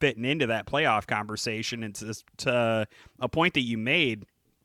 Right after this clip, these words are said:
about expectations. I think if you're spending up to the salary cap, if you went out and got a seven million dollar goaltender,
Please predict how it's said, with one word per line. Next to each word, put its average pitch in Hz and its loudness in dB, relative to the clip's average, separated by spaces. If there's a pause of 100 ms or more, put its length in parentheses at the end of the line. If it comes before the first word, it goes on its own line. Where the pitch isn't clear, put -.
(380)
about 131 8
expectations. 135 2
I 240 4
think 120 0
if 113 -8
you're 180 4 (300)
spending 165 2
up 147 2
to 139 -4
the 123 -2
salary 107 -2
cap, 98 -10
if 110 -10
you 156 -4
went 208 0
out 135 4
and 113 -6
got 107 -2
a 104 -8
seven 131 -2
million 127 -2
dollar 113 2
goaltender, 104 -6